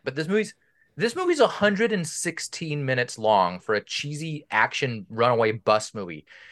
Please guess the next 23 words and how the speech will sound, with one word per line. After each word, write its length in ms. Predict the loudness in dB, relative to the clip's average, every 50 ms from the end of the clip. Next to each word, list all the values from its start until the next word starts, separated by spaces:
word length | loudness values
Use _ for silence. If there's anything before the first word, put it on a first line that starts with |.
| -20 -18 _
The 220 | -4 -2 -2 0 6 8
opening 540 | 8 8 8 6 2 0 2 0 0 0
three 500 | -2 -6 -8 -6 -4 -2 -2 -2 -2 -4
D 220 | -2 -2 -2 -4 -4
credits 540 | 0 4 6 6 8 8 6 4 2 -6 -12 -14 _ _ 2
were 220 | 6 6 6 8
literally 440 | 8 8 8 10 10 8 6 4 2
three 260 | 0 -2 -2 0 2
and 80 | 4 4
a 40 | 4
half 220 | 4 2 2 0
minutes 260 | -2 -2 -2 -2 -4
long. 380 | -2 0 0 2 2 0 -2 -8 -14 _ _ _ _ -4
We 120 | -4 -2
spent 300 | -2 0 -2 -2 -2 -2
three 420 | -8 _ -10 -8 -2 0 0 0 2
and 80 | 2
a 40 | 2 2
half 260 | 4 2 2 2 -2
minutes 460 | -2 -2 0 0 0 -2 -4 -6 -10
watching 640 | 0 4 4 4 4 2 -2 -6 -6 -6 -6 -8 -10 _ -14
names 640 | -6 -2 0 2 2 2 0 0 -2 -2 -2 -2 -4
of 180 | -6 -8 -10